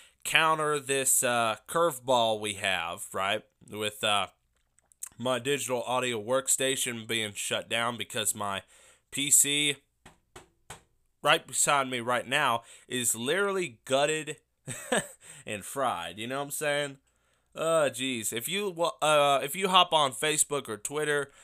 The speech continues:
yeah, you can see how bad the P C's looking, you know what I'm saying? So, I'm gonna have to get rid of it. I'm gonna have to save some stuff like the hard drives and stuff. Uh, probably resalvage some of the parts, but, uh,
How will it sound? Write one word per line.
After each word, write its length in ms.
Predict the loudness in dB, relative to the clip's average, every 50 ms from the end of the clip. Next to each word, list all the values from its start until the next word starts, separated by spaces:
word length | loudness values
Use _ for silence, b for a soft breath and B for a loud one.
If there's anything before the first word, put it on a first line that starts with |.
| B B B
yeah, 180 | -2 2 2 2
you 160 | 2 2 -2
can 100 | -6 -2
see 220 | -2 -2 0 0 0
how 280 | 0 0 -2 -2 -4 -4
bad 360 | 0 2 2 4 2 2 0
the 80 | -4 -14
P 240 | -8 -8 -6 -6 -4
C's 340 | -4 -4 -4 -6 -6 -8
looking, 400 | -10 -10 -12 -14 -16 -18 -16 -10
you 80 | -8 -6
know 60 | -6
what 80 | -6 -6
I'm 60 | -6
saying? 400 | -4 -2 -2 -2 -2 -2 -6 -8 -16 _ _ _ _ _ _ _
So, 440 | -12 -6 -2 2 2 2 2 0 -4 _ _ -4
I'm 140 | -2 -2 2
gonna 160 | 6 8 8
have 160 | 8 6 4
to 80 | -4 -8
get 240 | -4 -4 -4 -4 -4
rid 160 | -4 -2 -2
of 80 | -2
it. 220 | -2 -2 -2 -4 _ -10
I'm 80 | -8 -6
gonna 160 | 2 4 4
have 160 | 4 4 2
to 100 | -2 0
save 320 | 2 2 2 2 0 -2 -2
some 220 | -4 -6 -6 -4
stuff 320 | -6 -2 -2 -2 -2 -2 -4
like 180 | -6 -6 -6
the 60 | -10
hard 340 | -10 -4 0 0 0 0 0
drives 400 | 0 2 4 4 4 2 0 -4
and 140 | -8 -4 -4
stuff. 520 | -4 -2 0 0 2 2 0 0 -4 -12 -18 B B B B B B B B B
Uh, 160 | -2 -2 -2
probably 460 | -2 0 2 4 4 4 2 0 -4
resalvage 680 | -4 -6 -6 -4 -2 -2 0 0 0 0 0 -2 -4 -4
some 280 | -2 0 0 0 -2 -4
of 80 | -8
the 60 | -10
parts, 420 | -8 -6 -4 -2 -2 -2 -2 -4 -6
but, 260 | -4 -2 -2 0 2
uh, 220 | 2 2 2 0